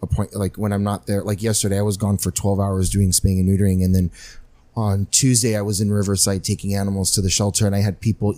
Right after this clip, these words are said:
messaging, "Oh, we wanna s-, set up a spay and neuter appointment. Please call the shelter. It's busy. We'll keep calling." <laughs> Um, we're trying, I'm, I'm trying to get a second line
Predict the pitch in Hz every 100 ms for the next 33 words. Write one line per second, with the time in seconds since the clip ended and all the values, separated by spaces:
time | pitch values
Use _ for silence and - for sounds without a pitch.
0 | - 101 104 95 98 101 113 135 135 135
1 | 127 - - - 123 120 110 117 113 110
2 | 95 - - 104 107 98 92 - - -
3 | 127 127 - 120 110 - 107 104 104 107
4 | 160 165 123 101 98 - _ 139 120 127
5 | 110 82 - - 143 - - - 117 110
6 | 104 98 - - 110 - 127 131 127 113
7 | 110 - 110 - 120 117 117 104 104 95
8 | 104 107 82 104 104 107 107